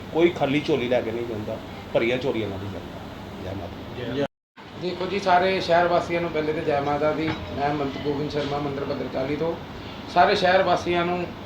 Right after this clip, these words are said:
Speaker 2: ਮਾਤਾ ਰਾਣੀ ਦੇ ਮੇਲੇ ਦੀ ਬਹੁਤ ਬਹੁਤ ਵਧਾਈ ਹੋਏ। ਔਰ ਮੈਂ ਚਾਹੁੰਦਾ ਕਿ ਮਹਾਰਾਣੀ ਸਾਰੇ ਅੰਮ੍ਰਿਤਸ-, ਅੰਮ੍ਰਿਤਸਰ ਵਾਸੀਆਂ ਨੂੰ ਔਰ ਸਾਰੇ ਸੰਸਾਰ ਨੂੰ ਹੀ ਦਿਨ ਦੁਗਣੀ ਰਾਤ ਚੌਗੁਣੀ ਤਰੱਕੀ ਬਖਸ਼ੇ, ਕਾਰੋਬਾਰ 'ਚ ਵਾਧੇ ਪਾਵੇ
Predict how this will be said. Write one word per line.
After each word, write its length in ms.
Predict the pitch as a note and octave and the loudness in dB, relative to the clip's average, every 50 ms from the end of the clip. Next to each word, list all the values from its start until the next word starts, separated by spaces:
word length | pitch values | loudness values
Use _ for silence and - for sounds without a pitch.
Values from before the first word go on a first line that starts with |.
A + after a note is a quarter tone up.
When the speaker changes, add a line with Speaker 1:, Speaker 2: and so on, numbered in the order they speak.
| - - - D3 | -14 -12 -4 0
Speaker 2:
ਮਾਤਾ 360 | D#3+ D#3+ D#3 F3 F3 F3 E3+ | 0 2 4 4 4 4 4
ਰਾਣੀ 240 | E3 D#3 D#3+ E3 D#3+ | 2 2 0 0 -2
ਦੇ 120 | D#3+ E3+ | -2 -2
ਮੇਲੇ 320 | E3 D#3 D#3 D3+ D3 D#3+ D#3 | 0 2 2 4 4 2 2
ਦੀ 100 | D#3 D#3+ | 0 0
ਬਹੁਤ 300 | D3 D#3+ F#3 G3+ G3 - | 2 4 4 4 4 2
ਬਹੁਤ 200 | F3+ F3+ F3+ F3 | 2 0 0 0
ਵਧਾਈ 420 | E3+ E3 E3 E3 C#3 C3+ D3 F3 | 0 2 2 2 4 4 2 2
ਹੋਏ। 200 | E3+ D#3 D#3 E3 - - - - - - - - - - - - - - - - - | 2 2 2 0 -2 -8 -12 -12 -12 -12 -12 -12 -12 -12 -12 -12 -12 -12 -8 4 6
ਔਰ 160 | D#3+ F3 E3+ | 8 8 8
ਮੈਂ 260 | E3+ F3+ F3 F3+ F3+ | 6 6 6 6 6
ਚਾਹੁੰਦਾ 300 | - F3+ F3 F3 F3+ F3+ | 4 2 0 2 2 2
ਕਿ 160 | F3+ E3+ F#3 | 2 2 2
ਮਹਾਰਾਣੀ 640 | F#3 F3+ D#3 E3+ E3+ E3+ E3 E3 F3 F3+ F3+ F3+ D#3+ D#3 - - | 2 4 4 4 4 4 4 4 2 2 0 -2 -2 -4 -2 2
ਸਾਰੇ 500 | E3+ E3 F3 F3+ F#3 F#3 F3+ E3+ D#3 - - - - - | 4 6 6 6 4 4 2 2 0 -2 -4 -8 -6 -4
ਅੰਮ੍ਰਿਤਸ-, 500 | D#3+ E3+ F3+ F3+ F3+ F3 E3+ D3+ - - | -2 -2 0 0 2 2 2 0 0 0
ਅੰਮ੍ਰਿਤਸਰ 380 | E3+ F3 F3+ F3+ E3+ F#3 F#3 F3 | 0 0 2 2 4 2 2 4
ਵਾਸੀਆਂ 380 | F3 D#3+ C#3 - E3+ E3+ F3 | 4 2 0 0 0 0 0
ਨੂੰ 140 | F3 F3+ - | 0 0 0
ਔਰ 60 | E3 | 0
ਸਾਰੇ 280 | - F3+ F3+ F#3+ G3+ G3+ | 0 2 2 2 2 0
ਸੰਸਾਰ 420 | F#3+ F#3+ F3+ E3 F3 F3 E3+ E3+ | -2 -2 0 2 2 4 4 4
ਨੂੰ 140 | F#3 F#3+ F#3 | 2 0 0
ਹੀ 100 | F3+ E3+ - - - - - - - - - - D3+ | -2 -2 -4 -6 -8 -8 -8 -8 -8 -8 -8 -2 0
ਦਿਨ 160 | F3+ G#3 G#3+ | 2 2 4
ਦੁਗਣੀ 340 | G#3 G3+ G3 G3+ G3+ G3+ F#3+ | 4 2 2 2 2 4 4
ਰਾਤ 260 | F#3+ E3+ E3 E3 D#3 | 6 6 6 6 4
ਚੌਗੁਣੀ 320 | F3 F3 E3+ D#3+ F3 F3 E3+ | 2 0 0 0 0 0 0
ਤਰੱਕੀ 320 | D#3 E3 D#3+ D#3+ - F#3+ | 0 -2 -2 -2 -2 0
ਬਖਸ਼ੇ, 440 | F3 E3+ E3 - - F3+ F3+ F3 F3 - - - - - - - | 0 0 0 0 0 0 0 0 -2 -4 -10 -12 -10 -10 0 4
ਕਾਰੋਬਾਰ 440 | F3+ F3 F3 G3 F#3 F#3 F#3 F3+ F3+ | 6 6 6 6 6 6 6 6 4
'ਚ 100 | - F3 | 4 2
ਵਾਧੇ 320 | E3+ F3+ F3 G3 G3 F#3+ | 2 2 4 4 2 2
ਪਾਵੇ 400 | F#3 F3+ E3+ E3+ E3+ F3 F3 | 4 4 4 4 4 2 2